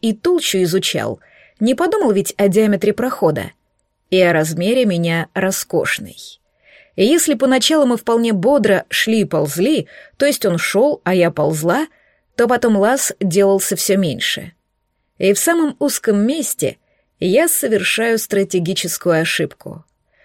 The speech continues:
Вместо того, чтобы ползти аккуратно, бочком, извиваясь и примиряясь к каждому каменному изгибу, я делаю резкий рывок, надеясь преодолеть все за раз. Я-то преодолеваю,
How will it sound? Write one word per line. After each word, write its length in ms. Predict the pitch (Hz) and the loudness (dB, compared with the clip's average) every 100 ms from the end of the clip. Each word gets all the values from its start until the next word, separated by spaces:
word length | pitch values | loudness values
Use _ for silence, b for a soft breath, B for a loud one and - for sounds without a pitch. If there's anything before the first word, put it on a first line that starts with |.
| - | -4
Вместо 480 | 190 254 392 - 285 | 0 0 0 -2 0
того, 220 | 208 196 | 0 0
чтобы 260 | - 180 175 | 0 -2 0
ползти 340 | 180 - 277 | 0 0 -2
аккуратно, 600 | - 175 175 202 202 175 | 0 0 2 0 0 0
бочком, 680 | 175 202 - - 185 196 165 B B _ | 0 0 -2 0 2 2 -2 B B _
извиваясь 720 | 233 185 175 190 190 220 185 - | 0 0 2 2 2 2 0 -2
и 100 | 226 | -2
примиряясь 580 | - 196 190 208 196 - | 0 0 2 2 2 -2
к 60 | |
каждому 500 | - 208 202 185 190 | -2 0 0 0 -2
каменному 580 | 170 196 175 165 160 160 | 0 0 0 -2 -2 -2
изгибу, 540 | 156 160 302 196 165 b b b b _ - | -2 -2 0 0 -2 b b b b _ -2
я 240 | 339 277 | 2 2
делаю 460 | 180 190 170 175 - | 4 2 4 2 2
резкий 480 | 190 160 - - 170 | 0 0 -2 -2 0
рывок, 400 | 196 320 381 - b b - | 2 0 -2 -6 b b -6
надеясь 500 | 233 233 240 311 - | -2 0 2 0 0
преодолеть 560 | 180 185 190 202 214 - | 0 2 2 2 0 -2
все 240 | - 185 | -2 0
за 180 | 175 160 | 2 0
раз. 420 | 123 - - - _ _ _ _ _ _ _ 175 | -2 -6 -10 -14 _ _ _ _ _ _ _ 0
Я-то 460 | 175 277 330 320 | 2 2 0 -4
преодолеваю, 840 | 254 285 262 262 254 254 311 214 | 0 2 2 0 0 0 0 -2